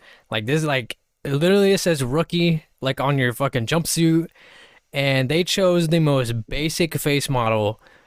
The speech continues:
for a fucking video game character that I've ever seen in my life. He looks like a, a, like a, um, like, if you go to, like, the wrestling games and you create a wrestler, he looks like just, like, the basic face that you have when you start the creation. Like, it looks just so fucking basic.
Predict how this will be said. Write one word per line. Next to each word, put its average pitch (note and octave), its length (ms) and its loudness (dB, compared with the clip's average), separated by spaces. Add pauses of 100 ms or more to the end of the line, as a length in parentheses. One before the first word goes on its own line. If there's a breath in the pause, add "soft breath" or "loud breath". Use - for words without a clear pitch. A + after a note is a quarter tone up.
(100)
for C3 220 -2
a A#2 60 0
fucking C#3 640 -2
video C3+ 340 0
game A2+ 200 -2
character A#2 380 -2
that A#2 140 0
I've C3+ 280 -2
ever C3+ 220 2
seen C3+ 300 0
in B2 80 0
my A#2+ 160 0
life. G#2+ 280 -2
He D3 120 0
looks G3 200 0
like F3 160 -2
a, C#3 200 0 (100)
a, C#3 100 -2 (220)
like D3 140 -2
a, B2 180 -2 (560)
um, B2+ 260 -2
like, C3 160 -2
if C3 80 -4
you D3 80 -2
go D#3+ 160 0
to, D#3+ 60 2
like, C3+ 300 0
the C3 180 0
wrestling D3 360 0
games D#3+ 300 2
and C#3+ 100 0
you C#3+ 60 0
create C#3+ 260 -6
a B2+ 40 -2
wrestler, D#3 520 0 (360 loud breath)
he E3 100 0
looks F3 220 0
like E3+ 160 0
just, E3+ 160 0
like, D#3+ 160 0
the C#3 100 -2
basic C#3 480 -4
face C3+ 300 -2
that B2+ 100 0
you C3 120 0
have B2 280 -4
when C3 140 2
you B2+ 80 2
start C3 280 -2
the C3 80 -4
creation. A2 600 -4
Like, G#2+ 160 -4
it C3 100 -4
looks D#3 220 -2
just E3+ 200 0
so D3+ 200 0
fucking C3+ 400 -4
basic. A2+ 500 -4